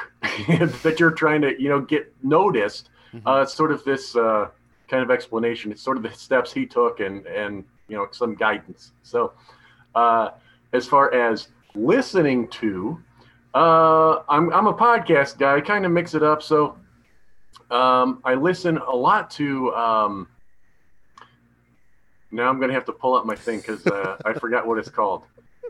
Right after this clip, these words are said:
Speaker 1: Industry Standard with Barry Katz. You
Speaker 2: Oh,
Speaker 1: familiar
Speaker 2: nice.
Speaker 1: with that one?
Speaker 2: I've heard of
Speaker 1: Um,
Speaker 2: it. I've not actually listened to it.
Speaker 1: So if you're not familiar, so Barry Katz is a, uh, prominent,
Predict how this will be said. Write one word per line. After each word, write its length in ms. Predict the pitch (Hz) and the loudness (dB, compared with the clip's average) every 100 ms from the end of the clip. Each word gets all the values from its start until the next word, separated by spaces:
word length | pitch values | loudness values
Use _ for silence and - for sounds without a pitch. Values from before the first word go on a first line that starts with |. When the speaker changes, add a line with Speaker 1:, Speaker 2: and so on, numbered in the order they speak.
| - | -8
Speaker 1:
Industry 460 | 139 190 214 - 190 | -4 -2 -2 -4 -6
Standard 580 | - 165 165 147 110 98 | -2 0 0 0 -4 -6
with 220 | 101 - | -10 -6
Barry 280 | 120 139 139 | -4 -2 -6
Katz. 460 | - 123 104 - | -4 -4 -4 -8
You 60 | 107 | -10
Speaker 2:
Oh, 60 | 202 | -6
Speaker 1:
familiar 240 | 123 135 | -2 -2
Speaker 2:
nice. 60 | 131 | -2
Speaker 1:
with 100 | 123 | -2
that 220 | 123 127 | -2 -2
one? 160 | 139 139 _ - - | -6 -12 _ -16 -6
Speaker 2:
I've 300 | 135 147 135 | -4 -4 -4
heard 260 | 170 180 | -2 2
of 60 | 127 | 2
Speaker 1:
Um, 60 | 110 | 2
Speaker 2:
it. 80 | |
I've 140 | 101 101 | 0 -2
not 180 | 113 110 | -4 -4
actually 300 | 110 - 107 | -6 -8 -10
listened 360 | 101 - 92 80 | -10 -10 -14 -18
to 160 | 73 | -18
it. 180 | 73 - _ - - _ _ _ _ | -18 -20 _ -20 -20 _ _ _ _
Speaker 1:
So 280 | - - 165 | -6 2 4
if 280 | 156 165 165 | 4 2 -2
you're 100 | 165 | 0
not 180 | 180 165 | 0 0
familiar, 300 | 160 156 143 | 0 0 -2
so 160 | - | -4
Barry 420 | 135 139 208 262 226 | -4 0 2 2 -2
Katz 480 | - 170 170 160 | -4 -2 -2 -4
is 220 | 131 131 123 | -10 -8 -6
a, 280 | 120 117 | -4 -4
uh, 340 | 107 101 104 104 | -2 -2 -4 -6
prominent, 800 | - 185 196 196 185 165 - | -4 0 2 2 -2 -4 -8